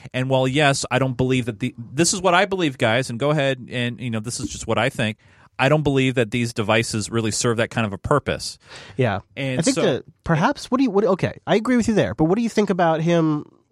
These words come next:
Speaker 2: saying, "Go after the N R A, fight the N R A"?
Speaker 1: I don't, I don't believe him because, uh, you can go and pull other sound clips and reports saying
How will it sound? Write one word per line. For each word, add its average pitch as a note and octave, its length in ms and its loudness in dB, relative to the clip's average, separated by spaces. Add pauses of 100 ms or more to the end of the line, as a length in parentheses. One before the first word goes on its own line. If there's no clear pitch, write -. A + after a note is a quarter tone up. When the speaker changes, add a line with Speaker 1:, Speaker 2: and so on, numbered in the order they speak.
(360)
Speaker 2:
saying, D#3+ 300 2
"Go D3+ 240 4
after D#3 280 2
the A#2+ 140 4
N G#2 60 2
R G#2 100 -2
A, F#2+ 120 -4
fight D3+ 280 0
the A#2+ 140 0
N G2+ 60 -2
R G2 100 -8
A"? G#1+ 120 -14 (300)
Speaker 1:
I B2 120 0
don't, C3+ 180 -2 (160)
I A2+ 120 0
don't B2+ 120 2
believe D3+ 300 0
him A2+ 100 0
because, B2 920 2
uh, A#2 400 4
you A#2 160 0
can B2 200 -4
go B2 120 4
and A#2 100 0
pull B2 360 0 (140)
other D3+ 280 4 (380)
sound A2+ 300 0
clips A#2+ 180 2
and A#2+ 100 2
reports A#2 340 4
saying A#2 340 2